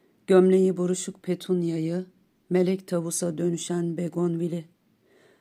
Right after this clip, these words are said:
Hayvanlarımı doyurmanı istemiştim. Kanınla, sütünle, kendi etinle. Hep bir hayat nakli,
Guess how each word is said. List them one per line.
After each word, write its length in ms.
Hayvanlarımı 760
doyurmanı 540
istemiştim. 960
Kanınla, 600
sütünle, 840
kendi 500
etinle. 760
Hep 260
bir 120
hayat 480
nakli, 560